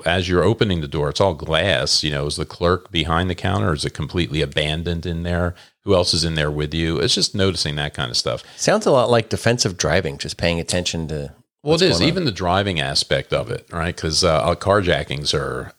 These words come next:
Speaker 1: growing nowadays, as is a lot of violent crime the last couple of years.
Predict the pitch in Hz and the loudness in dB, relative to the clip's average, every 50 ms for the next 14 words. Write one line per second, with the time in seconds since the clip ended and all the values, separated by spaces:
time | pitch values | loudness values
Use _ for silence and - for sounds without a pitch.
0 | 104 95 - 92 87 82 82 80 73 73 73 71 71 71 67 67 - 76 69 71 | -16 -14 -6 -2 0 2 2 2 0 -2 -4 -4 -4 -4 -4 -4 -2 -2 -2 0
1 | 69 71 78 73 71 71 69 67 71 78 76 76 73 73 69 69 69 67 64 64 | 0 -2 -2 -4 -4 -4 -4 -4 -2 -2 -4 -4 -4 -4 -4 -4 -6 -8 -10 -10
2 | - - 67 67 67 65 69 67 67 71 - - - - 71 - 65 65 73 73 | -6 -6 -6 -6 -6 -8 -8 -8 -6 -4 -2 -2 0 0 0 0 -2 -2 -2 0
3 | 78 80 76 76 73 - | 0 0 -2 -2 -4 -6